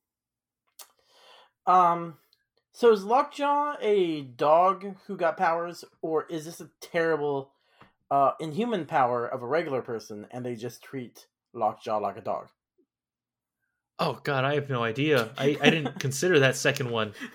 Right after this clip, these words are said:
Speaker 1: <laughs>
Speaker 2: Oh, that's, that seems horrible, and also way more possible. <laughs>
Speaker 1: Yeah.
Speaker 2: Like, I mean, maybe the,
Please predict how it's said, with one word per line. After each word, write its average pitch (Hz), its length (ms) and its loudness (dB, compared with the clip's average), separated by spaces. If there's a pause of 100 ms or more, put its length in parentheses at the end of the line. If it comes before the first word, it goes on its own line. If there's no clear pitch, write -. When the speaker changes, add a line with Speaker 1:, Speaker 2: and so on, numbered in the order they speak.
(100)
Speaker 1:
<laughs> 202 80 2 (400)
Speaker 2:
Oh, 156 300 0
that's, 170 420 -2 (640)
that 170 160 0
seems 151 500 -2 (140)
horrible, 156 800 2
and 160 100 -4
also 165 640 0
way 170 200 0
more 156 220 -2
possible. 147 640 0 (340)
<laughs> 196 60 -8 (380)
Speaker 1:
Yeah. 151 380 -4 (2000)
Speaker 2:
Like, 147 200 -2 (540)
I 180 60 2
mean, 190 340 0 (920)
maybe 156 600 2 (1400)
the, 147 340 0